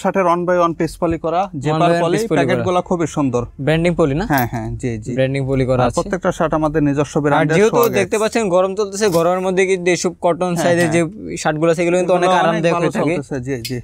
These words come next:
Speaker 1: যে দেখেন, খুবই সুন্দর সুন্দর চেকের কালেকশন।
Speaker 2: এই হচ্ছে চেকের
Speaker 1: দেখেন।
Speaker 2: কালেকশন। আর ঈদের মধ্যে এই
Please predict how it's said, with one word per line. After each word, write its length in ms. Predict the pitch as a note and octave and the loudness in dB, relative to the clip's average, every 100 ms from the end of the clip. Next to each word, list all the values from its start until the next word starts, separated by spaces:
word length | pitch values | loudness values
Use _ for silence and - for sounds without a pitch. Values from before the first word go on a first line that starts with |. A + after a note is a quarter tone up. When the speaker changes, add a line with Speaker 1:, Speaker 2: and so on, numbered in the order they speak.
| - - - - - - - B2+ | -10 -20 -20 -20 -20 -20 -14 -8
Speaker 1:
যে 80 | A2 | -4
দেখেন, 260 | A2+ - A#2+ | -4 -4 -8
খুবই 340 | - E3 E3+ - | -2 0 0 0
সুন্দর 220 | D#3 C#3+ - | 0 0 -2
সুন্দর 220 | C#3 C3+ | -4 -4
চেকের 340 | - C#3 C#3 C3+ | -6 -8 -6 -4
কালেকশন। 500 | C#3 C3+ - E3 F#3+ - - - - - - - | -4 -4 -6 -6 -6 -8 -12 -14 -20 -20 -20 -8
Speaker 2:
এই 120 | C#3 | 0
হচ্ছে 160 | C#3+ C3+ | 0 2
চেকের 120 | C#3+ | 0
Speaker 1:
দেখেন। 140 | C#3 C#3 | 0 0
Speaker 2:
কালেকশন। 220 | C#3 E3+ | 2 0
আর 220 | D#3+ F3+ | 2 2
ঈদের 200 | E3 F#3 F#3+ | 2 2 0
মধ্যে 200 | F#3 | 0
এই 140 | G3+ | 2